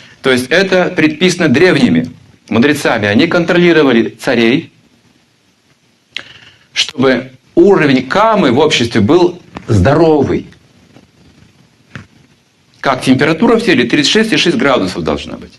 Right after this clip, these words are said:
Если выше, будет плохо, ниже тоже плохо. Но вот тридцать шесть и шесть хорошо, люди здоровы. Если вы каму поднимаете при помощи средств массовой информации, культуры,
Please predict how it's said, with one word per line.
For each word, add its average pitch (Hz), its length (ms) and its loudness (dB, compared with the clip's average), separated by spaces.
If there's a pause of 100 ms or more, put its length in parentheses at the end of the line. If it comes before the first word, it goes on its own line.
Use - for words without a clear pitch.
(960)
Если 120 260 -4
выше, 147 340 2
будет 180 200 -2
плохо, 101 280 -2
ниже 226 260 0
тоже 156 240 -4
плохо. - 360 -12 (840)
Но 139 100 -2
вот 156 120 -2
тридцать 170 200 2
шесть 196 180 2
и - 20 -2
шесть 214 180 0
хорошо, 170 540 0
люди 165 240 0
здоровы. 104 480 -2 (1120)
Если 143 240 0
вы 147 120 2
каму 151 300 0
поднимаете 127 640 0
при - 140 -4
помощи 95 600 -2 (120)
средств 143 300 -2
массовой 110 320 -2
информации, 87 880 -4 (1000)
культуры, 110 720 0